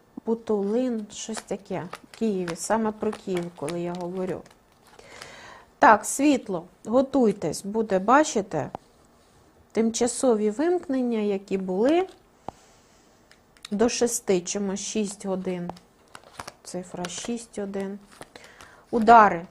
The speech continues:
Сильні удари по житловим будинкам. Київ, Київська область. Показую. Продукти,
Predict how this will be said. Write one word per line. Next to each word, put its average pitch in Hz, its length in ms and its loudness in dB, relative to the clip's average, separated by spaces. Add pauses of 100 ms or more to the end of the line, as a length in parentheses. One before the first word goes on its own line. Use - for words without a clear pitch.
(100)
Сильні 254 540 2
удари 226 460 6
по 294 180 -2
житловим 214 580 -2
будинкам. 180 680 -4 (300)
Київ, 254 340 0
Київська 202 560 -4 (120)
область. 175 720 -10 (1040)
Показую. 190 680 -10 (4000)
Продукти, 220 880 4